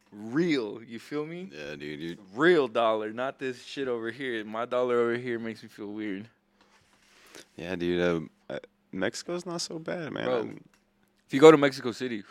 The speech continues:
Speaker 2: Yeah.
Speaker 1: with seventy K a year, you're living like, like a fucking Saudi prince. Like, yo, you're big chillin'. I mean, there is shit out there that
Speaker 2: But
Speaker 1: is
Speaker 2: see,
Speaker 1: expensive.
Speaker 2: but me as a white boy going down there,
Speaker 1: You look like everybody else.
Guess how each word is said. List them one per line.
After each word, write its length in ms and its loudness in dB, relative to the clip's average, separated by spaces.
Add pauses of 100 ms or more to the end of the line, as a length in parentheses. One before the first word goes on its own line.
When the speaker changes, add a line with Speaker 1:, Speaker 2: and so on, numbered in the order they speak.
Speaker 2:
Yeah. 140 -8
Speaker 1:
with 100 -10
seventy 380 -8
K 220 -8
a 40 -4
year, 340 -6 (260)
you're 120 -16
living 360 -14
like, 360 -16 (480)
like 180 -12
a 40 -12
fucking 460 -6
Saudi 640 -2
prince. 680 -16 (560)
Like, 240 -2
yo, 240 -4
you're 180 -8 (540)
big 260 -4
chillin'. 460 -8 (180)
I 80 4
mean, 160 0
there 100 8
is 200 2
shit 180 4
out 180 6
there 120 -4
that 120 -4
Speaker 2:
But 100 0
Speaker 1:
is 80 0
Speaker 2:
see, 340 6
Speaker 1:
expensive. 240 -4
Speaker 2:
but 160 4
me 240 6
as 160 6
a 60 6
white 260 8
boy 160 4
going 260 2
down 240 4
there, 280 2 (120)
Speaker 1:
You 60 -20
look 180 -14 (100)
like 180 -10
everybody 340 -8
else. 140 -14